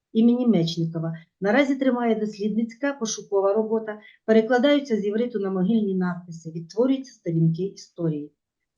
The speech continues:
В Крули-, в Крутих планується створення, е, краєзнавчого музею, де, окрім краєзнавства, колоритної історії єврейського містечка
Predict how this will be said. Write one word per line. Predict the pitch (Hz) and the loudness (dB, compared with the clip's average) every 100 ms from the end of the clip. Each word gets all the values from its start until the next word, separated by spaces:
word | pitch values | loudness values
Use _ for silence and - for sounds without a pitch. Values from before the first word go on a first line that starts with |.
| _ - | _ -6
В | 185 | -2
Крули-, | 190 233 302 - | 2 2 0 -4
в | - | 0
Крутих | 202 285 320 - - - - | 2 4 2 0 -18 -12 2
планується | 220 320 339 311 | 6 8 8 6
створення, | - 226 262 254 254 254 | -2 0 0 0 -4 -4
е, | 202 208 | -2 -2
краєзнавчого | 208 214 208 214 233 - 240 | 0 4 4 4 0 0 0
музею, | 240 220 196 156 151 _ - | 0 0 -2 -2 -6 _ -4
де, | 220 | -2
окрім | 220 208 220 190 | 0 0 2 2
краєзнавства, | 165 175 170 165 233 277 - 165 - _ _ | 2 0 2 0 -2 -6 -10 -16 -16 _ _
колоритної | 214 220 285 - 220 214 | 2 6 6 4 4 4
історії | 202 - 226 214 196 | 0 -2 0 2 2
єврейського | 185 180 196 185 - 170 | 0 -2 -2 -4 -4 -6
містечка | 175 247 294 - 185 - | -4 -2 -4 -4 -12 -14